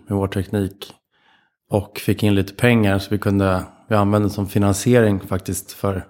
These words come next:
för bolaget. Och då, med hjälp av det, kunde vi också utveckla vår tredje mobil som hette N två. Fyndigt namn. Och, eh, som vi kom ut med sent tvåtusensex, början på tvåtusendsju.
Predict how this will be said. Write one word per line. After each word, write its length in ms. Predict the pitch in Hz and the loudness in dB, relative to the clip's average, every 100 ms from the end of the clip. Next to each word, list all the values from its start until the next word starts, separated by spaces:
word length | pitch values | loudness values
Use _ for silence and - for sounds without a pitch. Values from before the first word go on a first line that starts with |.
| _ | _
för 120 | - | -6
bolaget. 500 | 98 98 107 104 98 - - - - - - _ _ _ | 0 2 2 2 0 -6 -20 -20 -20 -20 -20 _ _ _
Och 140 | 107 101 | -2 2
då, 340 | 101 101 101 - 127 | 4 4 2 0 -2
med 180 | 117 | 2
hjälp 200 | 104 95 | 2 4
av 100 | 104 | 2
det, 160 | 98 107 | 4 2
kunde 220 | - 101 | 2 0
vi 60 | 92 | 0
också 240 | 85 - | -2 -2
utveckla 400 | 95 98 92 95 | -2 -2 -2 -2
vår 540 | 87 87 - - - - - _ _ _ - | -2 -2 -4 -4 -6 -12 -20 _ _ _ -4
tredje 360 | 113 104 98 107 | 2 4 4 4
mobil 420 | 101 85 90 92 | 4 2 -2 -2
som 120 | - | -4
hette 460 | 90 - 90 87 87 | -4 -2 -2 -2 -2
N 340 | - 101 82 82 | 2 2 2 -4
två. 280 | - - 123 110 - - _ _ _ | -4 0 2 0 -4 -18 _ _ _
Fyndigt 400 | - 110 92 90 | -2 2 2 0
namn. 220 | 98 95 - - - - - - - _ - | -4 -6 -8 -16 -20 -20 -20 -20 -20 _ 0
Och, 480 | 104 98 - - 104 | 2 2 -8 -2 4
eh, 360 | 98 92 92 | 6 6 4
som 200 | 95 101 | 0 0
vi 100 | 95 | 0
kom 180 | 92 104 | 2 4
ut 280 | 104 98 - | 4 2 0
med 380 | 95 101 95 - | -2 0 -2 -2
sent 520 | - 110 95 92 - | 2 4 4 0 -4
tvåtusensex, 960 | 101 95 92 - 92 98 95 - - | -4 -4 -4 -4 -2 -2 -4 -8 -10
början 280 | 92 95 92 | 0 0 0
på 60 | 92 | -4
tvåtusendsju. 1120 | - 90 - 90 85 87 _ _ - 107 | -8 -6 -2 -2 -4 -10 _ _ -8 -6